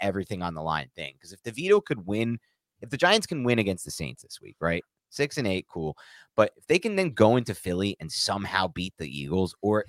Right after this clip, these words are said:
be competitive until the end and maybe make overtime or lose on a fourth quarter drive, something like that, but be competitive the whole time, they'll have given us something we never expected to get at any point in the last four or five weeks of the season, which is competitive football against the Eagles. So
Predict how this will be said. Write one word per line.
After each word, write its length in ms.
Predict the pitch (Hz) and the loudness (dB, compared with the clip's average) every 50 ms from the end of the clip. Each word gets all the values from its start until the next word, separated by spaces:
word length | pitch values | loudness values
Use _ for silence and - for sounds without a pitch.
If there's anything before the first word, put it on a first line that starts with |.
| - | -8
be 160 | - 113 131 - | -6 -4 -4 -2
competitive 640 | - 135 104 - 101 98 98 98 101 113 113 101 | -4 -6 -4 -2 -2 -2 0 2 2 2 2 2
until 200 | 90 - 104 95 | -2 -2 -2 -2
the 160 | 85 85 80 | 0 0 0
end 220 | 82 85 90 92 80 | 0 0 -2 -2 -4
and 80 | 73 | -6
maybe 200 | 76 78 76 78 | -8 -10 -10 -10
make 220 | 78 76 73 - - | -12 -12 -12 -8 -6
overtime 640 | 78 85 78 82 78 - 85 80 80 80 82 80 64 | -6 -6 -4 -6 -6 -4 -2 -2 0 0 -2 -2 -4
or 260 | 62 76 78 73 - - - - - - - _ _ | -4 -4 -2 -2 -4 -6 -12 -20 -20 -20 -20 _ _
lose 340 | - 95 101 104 104 101 85 | 0 4 4 6 6 4 2
on 200 | 95 87 85 82 | 0 -4 -4 -6
a 40 | 80 | -6
fourth 300 | - - 95 87 85 - | -4 -4 -4 -4 -4 -4
quarter 260 | - 82 80 76 80 | -4 -4 -2 -2 -2
drive, 300 | 78 - 80 80 85 90 | -4 -2 -2 -2 -2 -2
something 220 | - 156 165 120 98 | -2 0 0 2 2
like 160 | 85 76 - | 2 0 0
that, 220 | 78 71 65 - - | -2 -2 -2 -2 -4
but 120 | - - - | -10 -8 -6
be 100 | 104 98 | -6 -4
competitive 480 | - 87 80 - - 90 92 95 87 | -4 -6 -6 -4 -4 -2 0 0 0
the 100 | 78 78 | 0 -2
whole 160 | 73 85 87 85 | 0 0 -2 -2
time, 300 | - 82 80 90 98 - - - - _ _ _ - - - | -2 0 0 0 0 -2 -6 -14 -20 _ _ _ -20 0 10
they'll 160 | 151 165 165 | 12 12 12
have 80 | 139 - | 12 10
given 260 | 160 185 185 196 175 | 8 8 10 10 10
us 160 | 165 147 - | 10 8 8
something 380 | - 147 135 131 - 123 120 110 | 6 4 4 4 4 2 2 2
we 80 | 104 | 4
never 220 | 101 104 98 98 92 | 6 6 6 6 4
expected 360 | - - - 90 80 78 78 | 2 2 0 -2 0 0 -2
to 80 | 78 | -4
get 240 | 76 - 78 76 65 | -2 0 0 0 0
at 160 | 60 69 69 - | 0 -4 -4 -2
any 160 | 76 85 87 | -2 -2 -2
point 380 | - - 78 78 73 73 - - _ _ _ | -2 -2 -4 -2 -2 -4 -6 -10 _ _ _
in 80 | 78 | -14
the 80 | 76 71 | -12 -8
last 300 | 71 73 69 73 - - | -4 -4 -2 -4 -4 -8
four 260 | - - 82 80 82 | -10 -6 -4 -4 -4
or 20 | 76 | -2
five 300 | - 80 76 76 73 69 | 0 2 2 2 2 0
weeks 220 | 78 71 - - | -4 -6 -8 -10
of 80 | 65 65 | -12 -10
the 60 | 65 | -8
season, 340 | - - 73 65 64 67 67 | -8 -6 -6 -8 -8 -10 -10
which 160 | 69 - 82 | -10 -8 -6
is 120 | 76 71 | -8 -8
competitive 540 | - - 90 - - 110 110 110 110 107 - | -8 -12 -14 -4 -2 0 0 2 0 0 2
football 340 | - 95 - - 82 76 76 | 2 2 4 4 4 4 4
against 240 | - 73 73 73 - | 2 -2 -6 -8 -10
the 200 | 67 62 - 67 | -14 -14 -12 -12
Eagles. 320 | 64 - - 85 - - | -10 -8 -10 -10 -8 4
So 180 | - 110 95 | 6 6 6